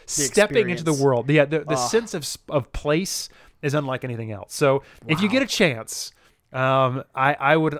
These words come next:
Speaker 2: I would definitely recommend,
Speaker 1: Wow.
Speaker 2: uh, Galaxy's Edge. It is. It was incredible. It was, it was a wonderful, wonderful time. And I got to try blue milk.
Speaker 1: I was gonna ask you, blue milk, what does it taste like?
Speaker 2: Yes. It was not good. I
Speaker 1: Oh, no.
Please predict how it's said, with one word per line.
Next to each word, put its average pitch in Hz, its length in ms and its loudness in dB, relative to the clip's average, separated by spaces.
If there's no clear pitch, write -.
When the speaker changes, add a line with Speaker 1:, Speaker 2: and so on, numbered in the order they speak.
Speaker 2:
I 143 180 2
would 131 260 -4
definitely 139 520 0
recommend, 117 800 -4
Speaker 1:
Wow. 113 520 -2
Speaker 2:
uh, - 40 -16
Galaxy's 110 560 -4
Edge. 101 300 -8
It 147 140 2
is. 127 560 2
It 180 180 6
was 139 300 -2
incredible. - 600 -10
It 143 60 2
was, 135 200 0
it 151 60 0
was 147 120 2
a 131 60 2
wonderful, 113 680 -6
wonderful 101 400 -14
time. - 320 -18
And 175 120 0
I 185 60 4
got 202 120 2
to - 60 -12
try 175 140 6
blue 151 260 2
milk. 135 160 2
Speaker 1:
I - 20 6
was 196 160 6
gonna 220 160 -2
ask 180 320 2
you, 135 100 -8
blue 160 220 2
milk, 160 240 0
what 160 100 -4
does 165 100 -8
it 160 80 -8
taste 147 220 -6
like? 113 200 -8
Speaker 2:
Yes. - 280 -4
It 175 80 6
was 165 300 4
not 127 320 -6
good. - 280 -14
I 180 180 4
Speaker 1:
Oh, 196 180 8
no. 190 260 8